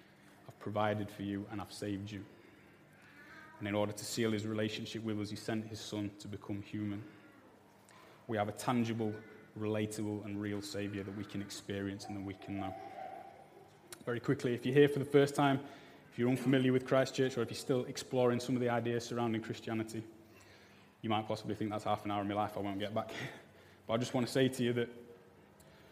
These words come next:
right now that there are things in your life that will be your first priority. You'll have a list of priorities in your life. And I'm pretty certain if you go ten or fifteen years down the line,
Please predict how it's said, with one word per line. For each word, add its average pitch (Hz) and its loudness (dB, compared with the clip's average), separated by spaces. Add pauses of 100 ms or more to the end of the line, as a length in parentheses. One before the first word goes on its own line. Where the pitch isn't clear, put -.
(160)
right 139 8
now 139 8
that 123 0
there 120 4
are 113 2
things 127 2
in 117 0
your 117 2
life 117 2
that 107 -8
will 104 -6 (200)
be 110 -4
your 110 2
first - -2
priority. 101 -2
You'll 101 -4
have 101 -6
a - -4
list 113 -2
of 113 -10
priorities 107 -6
in 104 -6
your 104 -6
life. 101 -2
And 110 -4
I'm 110 -2
pretty 139 0
certain 139 4
if 113 -4
you 127 -2
go 120 0
ten 143 2
or - 6
fifteen 123 -4
years 117 -2
down 117 -2
the 110 -2
line, 113 2